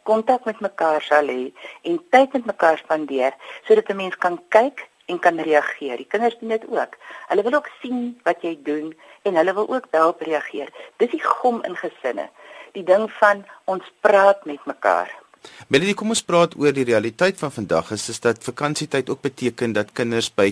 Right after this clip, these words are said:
Speaker 2: twee ouers in verskillende huise moet gaan bly of baie keer het hulle ook net vakansietyd by ma of pa, want in die,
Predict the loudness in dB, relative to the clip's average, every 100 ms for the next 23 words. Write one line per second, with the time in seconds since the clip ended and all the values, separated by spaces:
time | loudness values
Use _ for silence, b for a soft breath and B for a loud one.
0 | 0 -6 -4 0 0 0 0 -4 -8 -6
1 | -4 -2 0 0 -2 -2 -4 -6 -8 -8
2 | -2 2 2 0 0 2 2 0 0 0
3 | 0 B B -4 -2 0 0 0 -2 -2
4 | -2 -2 -10 -4 -2 -2 -4 -6 0 0
5 | 0 -12 0 4 4 2 2 4 2 0
6 | 4 6 6 2 -2 -6